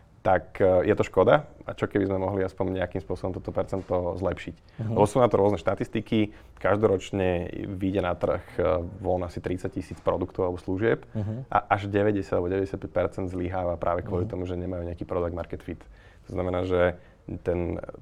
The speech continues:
Speaker 1: produkt alebo služba neadresuje nejakú relevantnú potrebu toho zákazníka.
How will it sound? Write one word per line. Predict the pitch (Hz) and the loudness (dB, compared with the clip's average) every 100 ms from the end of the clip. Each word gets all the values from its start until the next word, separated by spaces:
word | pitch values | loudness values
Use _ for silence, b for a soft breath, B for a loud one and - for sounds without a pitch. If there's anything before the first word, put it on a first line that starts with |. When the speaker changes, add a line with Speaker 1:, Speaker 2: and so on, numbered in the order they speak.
| - - | -6 0
Speaker 1:
produkt | 92 101 98 | 2 2 0
alebo | 90 | 0
služba | 87 95 92 95 90 | -2 -4 -2 0 0
neadresuje | - 92 92 90 87 90 | -2 -2 -2 -4 -4 -4
nejakú | 85 - | -4 0
relevantnú | 90 90 85 82 | 0 2 -2 -4
potrebu | 87 87 90 | -6 -4 -4
toho | 87 92 | -2 -4
zákazníka. | 87 82 95 101 110 139 156 | -4 -4 -4 -2 2 4 2